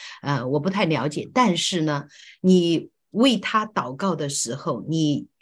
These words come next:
可以跟神这样祷告：“主啊，你差派你的天使在我的女儿的房间做那洁净的工作，用你的荣耀来充满这个房间，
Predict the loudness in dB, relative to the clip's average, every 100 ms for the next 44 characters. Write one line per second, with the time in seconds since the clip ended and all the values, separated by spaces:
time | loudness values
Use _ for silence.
0 | -16 2 4 4 4 4 2 2 0 0
1 | -4 -4 -8 -8 -20 _ 0 6 6 6
2 | 4 2 0 -2 0 2 2 2 -2 -4
3 | -6 2 4 4 2 -2 -2 -6 _ _
4 | _ _ _ _ _ _ _ 2 2 2
5 | -2 0 -2 -2 -4 -4 -6 -6 -6 -4
6 | 0 0 0 0 0 0 -4 -4 -4 -4
7 | -4 -4 -6 -6 -6 -6 -4 2 4 4
8 | 2 0 2 2 4 4 4 2 0 -6
9 | -20 -12 -2 0 2 -2 -6 -2 0 2
10 | 0 -4 -6 -6 -6 -6 -2 -4